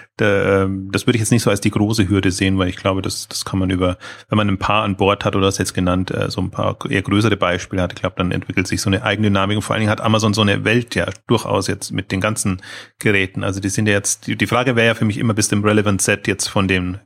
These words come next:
den ganzen überhaupt dabei? Und klar, dann brauchst du schon Argumente, ähm, um, um die, ähm, reinzuziehen, aber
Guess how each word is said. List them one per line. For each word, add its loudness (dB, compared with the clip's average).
den -2
ganzen -2
überhaupt 0
dabei? -2
Und -6
klar, 0
dann 0
brauchst 0
du 0
schon 2
Argumente, 2
ähm, -2
um, -2
um 0
die, 0
ähm, -2
reinzuziehen, 0
aber -2